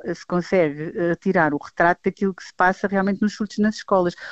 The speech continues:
onde muitas crianças são infectadas, mas ficam, felizmente, e como é a doença na idade pediátrica, pouco doentes. E, portanto,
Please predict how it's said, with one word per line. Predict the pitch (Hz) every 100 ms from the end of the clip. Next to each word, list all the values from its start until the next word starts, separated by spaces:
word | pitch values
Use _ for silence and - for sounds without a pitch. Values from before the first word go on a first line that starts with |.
| - -
onde | 214 214 170 147 -
muitas | 190 208 220 214
crianças | - 196 160 -
são | 160
infectadas, | 160 - 196 202 202 226
mas | 240 233
ficam, | - 160 196 185 - -
felizmente, | - 240 240 180 151 151 151 170 202
e | 156 143
como | 175 160
é | 160
a |
doença | 156 175 311 -
na | 165
idade | 160 156
pediátrica, | - 180 175 202 214 214 - - - -
pouco | 233 220 220
doentes. | 240 220 165 151 - - - -
E, | 202
portanto, | 185 202 196 170 147 143 160